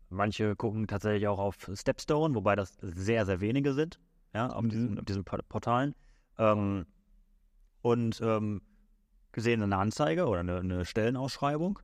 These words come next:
Speaker 1: Okay, äh, was sind die grundsätzlichen Anforderungen? Das sieht man ja schon bei dem Ding.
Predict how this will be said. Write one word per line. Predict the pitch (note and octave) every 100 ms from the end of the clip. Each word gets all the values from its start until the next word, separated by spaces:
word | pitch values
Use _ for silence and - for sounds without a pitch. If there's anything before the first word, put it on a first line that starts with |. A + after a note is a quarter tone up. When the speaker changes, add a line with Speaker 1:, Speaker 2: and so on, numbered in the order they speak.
| _ _ _ _ _ _
Speaker 1:
Okay, | - - C3 D#3
äh, | D3+
was | - G#2 G2+ G2 G#2 A2
sind | G2+
die | G2+ G2+ G2+
grundsätzlichen | G#2+ A#2 G#2 G2+
Anforderungen? | G#2 B2 D#3+ D#3+ C3+
Das | G2+
sieht | A#2
man | A2
ja |
schon | A2
bei | G2+
dem | F#2+ F#2
Ding. | C3 F3+